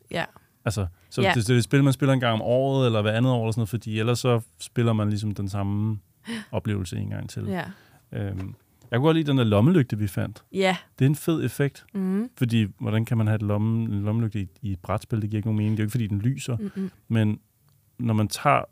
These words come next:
Speaker 2: lommelygtekortet og lægger oven på nogle andre kort, så nede i bunden kan man få en lille kode og sådan noget.
Speaker 1: Mhm.
Speaker 2: Altså, det, det var meget godt tænkt,
Speaker 1: Ja, det
Speaker 2: synes jeg.
Speaker 1: synes jeg også.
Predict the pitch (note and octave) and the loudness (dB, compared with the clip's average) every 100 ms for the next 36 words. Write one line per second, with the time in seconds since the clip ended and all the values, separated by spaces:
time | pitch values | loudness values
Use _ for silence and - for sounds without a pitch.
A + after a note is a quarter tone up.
0 | _ _ _ _ C#3 C3+ A#2 A#2 C3 C3 | _ _ _ _ -10 -2 2 4 4 4
1 | B2+ A#2 A#2 - - A#2 A#2 C3 B2 A2 | 2 0 0 -4 2 2 4 0 0 0
2 | A2 A2 A2+ A#2 A#2+ A2+ C3 D3 B2+ A2 | -2 -2 0 0 0 2 0 0 -2 -2
3 | - B2 A#2+ B2 A#2 A#2+ G#2+ A2+ G#2 G2+ | 2 2 2 0 0 -2 -2 -2 0 0
4 | F#2 _ _ _ _ _ - A#2+ A#2 A2+ | -4 _ _ _ _ _ -8 0 0 0
5 | - B2 A2+ A#2+ B2 A#2+ A2 - F#3+ F#3 | -2 0 4 4 4 2 0 0 0 0
6 | G2 A#2+ B2+ C#3 D3 D3 F3 F3+ - F3 | -2 -4 -4 -6 -4 -6 -6 -8 -8 -10
7 | - G3+ G3 G3 D3 A3 - G#3 G#3 - | -8 -6 -4 -4 -4 -6 -6 -6 -6 -10